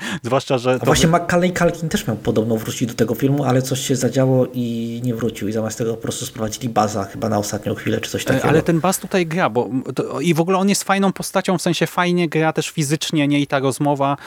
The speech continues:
Speaker 1: o, on akurat tutaj się sprawdza w tej roli i, i, i, i to, co mówi, jest zabawne. Autentycznie,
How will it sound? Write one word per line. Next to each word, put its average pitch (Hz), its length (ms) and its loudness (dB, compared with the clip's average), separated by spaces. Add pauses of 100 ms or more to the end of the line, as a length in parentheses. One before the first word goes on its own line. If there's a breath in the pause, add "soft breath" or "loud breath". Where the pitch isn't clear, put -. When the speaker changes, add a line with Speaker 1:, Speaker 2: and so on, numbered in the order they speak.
(200 loud breath)
Speaker 1:
o, 120 160 -4
on 180 180 0
akurat 180 300 0
tutaj 165 220 -2
się 151 140 -4
sprawdza 123 400 -2
w - 80 -8
tej 107 160 -2
roli 98 320 0
i, 117 280 -2
i, 113 300 -6 (360)
i, 139 420 -4 (480)
i - 40 -4
to, 180 100 0
co 165 160 -2
mówi, 165 240 0
jest 143 140 -2
zabawne. 127 480 -2
Autentycznie, 143 580 0